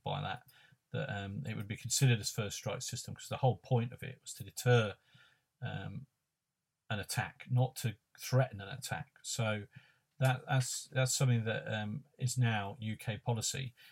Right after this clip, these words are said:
But, you know, when I investigated that recently, uh, actually the first strike option has been there for many years in America.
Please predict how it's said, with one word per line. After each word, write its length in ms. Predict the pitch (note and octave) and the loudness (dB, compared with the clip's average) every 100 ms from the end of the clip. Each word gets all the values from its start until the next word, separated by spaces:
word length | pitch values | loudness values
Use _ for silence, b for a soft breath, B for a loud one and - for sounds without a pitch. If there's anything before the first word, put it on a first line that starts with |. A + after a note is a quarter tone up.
| b B2+ | b 6
But, 260 | D#3 C3+ - | 8 6 0
you 80 | E3 | 4
know, 100 | B2+ | 8
when 140 | E3 | 8
I 100 | E3 | 10
investigated 640 | C#3+ C#3 C3+ B2+ G#2+ G2+ - | 10 10 8 4 2 -2 -2
that 140 | G2 | -2
recently, 600 | A2 G#2+ - A2 G#2 G2+ _ _ _ _ | -2 -4 -4 -4 -6 -8 _ _ _ _
uh, 260 | A#2 A2 A2 - | -2 -2 -2 0
actually 600 | D3+ C3+ - G#2 G2+ A#2 _ - | -2 -2 -4 -4 -4 -8 _ -8
the 100 | A#2+ | -2
first 300 | - A#2 A#2+ | 6 6 6
strike 180 | B2+ A2+ | 0 -2
option 300 | A#2+ - A2 | -4 -4 -4
has 60 | |
been 180 | - G#2+ | -2 -2
there 160 | G#2+ G#2 | -2 -4
for 160 | - | -4
many 220 | A2 A2 | -2 0
years 400 | G#2+ A#2 A2 F#2+ | 0 0 0 -2
in 80 | A2 | -2
America. 500 | A2+ C3+ A2+ - - | 4 6 6 2 -12